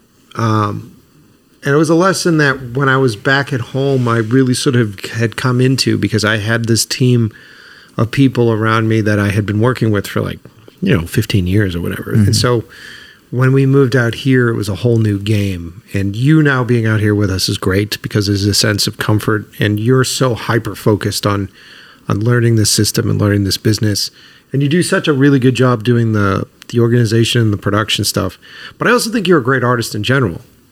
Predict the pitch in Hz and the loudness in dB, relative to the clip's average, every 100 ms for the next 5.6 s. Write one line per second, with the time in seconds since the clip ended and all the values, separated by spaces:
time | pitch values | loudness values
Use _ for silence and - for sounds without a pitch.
0 | _ _ 165 113 120 127 131 123 135 131 | _ _ -2 0 0 2 2 2 2 2
1 | 139 117 120 113 113 - 190 190 - 107 | 0 2 2 0 -2 0 0 2 0 -2
2 | 82 87 95 110 107 117 110 - 120 120 | -2 -2 0 2 2 0 0 -2 -2 -2
3 | - 110 110 - 123 113 113 117 113 117 | -2 0 0 0 0 0 0 0 0 0
4 | 110 117 107 107 104 104 95 107 107 98 | 0 2 2 0 0 0 2 2 2 0
5 | 95 104 98 - 113 113 | -2 0 0 -2 -2 -4